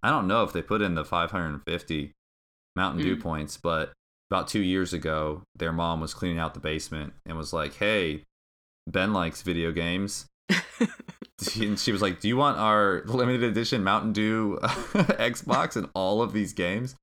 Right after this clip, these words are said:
Speaker 1: for free?" And I was like, "Heck yeah, I do. Are you kidding me?"
Speaker 2: <laughs>
Speaker 1: Like, I don't even like Xbox that much, but, uh, yeah. So that's one of the rare consoles that I own, despite not being big into Xbox.
Speaker 2: Or Mountain Dew.
Speaker 1: Yeah, it's an interesting one. There's also a Taco Bell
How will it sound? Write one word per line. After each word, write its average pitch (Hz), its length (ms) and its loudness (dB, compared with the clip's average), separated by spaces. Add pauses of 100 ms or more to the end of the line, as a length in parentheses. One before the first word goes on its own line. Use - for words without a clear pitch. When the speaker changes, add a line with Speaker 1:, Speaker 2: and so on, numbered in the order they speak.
(160)
Speaker 1:
for 90 100 -2
free?" 110 380 2
And 165 200 -6
I 101 60 2
was 98 140 0
like, 113 140 0
"Heck 180 260 2
yeah, 202 260 4
I - 20 2
do. 208 360 4
Are - 20 2
you 202 140 0
kidding 190 340 0
me?" 214 80 0
Speaker 2:
<laughs> 220 100 4 (360)
Speaker 1:
Like, 110 160 0
I 131 60 2
don't 165 120 2
even 131 180 2
like 135 200 4
Xbox 98 560 0
that 120 280 2
much, 92 460 -2
but, 85 380 0
uh, 85 360 0
yeah. 82 300 -2
So 90 240 -6
that's 127 180 -2
one 170 120 -2
of 151 60 -2
the 113 60 2
rare 110 200 4
consoles 113 400 -2
that 85 120 2
I 82 120 0
own, 87 320 -2
despite 85 400 -6
not 85 340 -6
being 87 220 -2
big 80 340 -2 (260)
into 87 200 -12
Xbox. - 540 -10 (200)
Speaker 2:
Or 127 140 2
Mountain 117 240 0
Dew. 117 220 -2 (200)
Speaker 1:
Yeah, 117 240 2
it's 104 140 -2
an 127 80 0
interesting 98 500 -4
one. 82 300 -4
There's 104 160 0
also 127 240 2
a 87 60 0
Taco 92 380 -2
Bell 85 500 0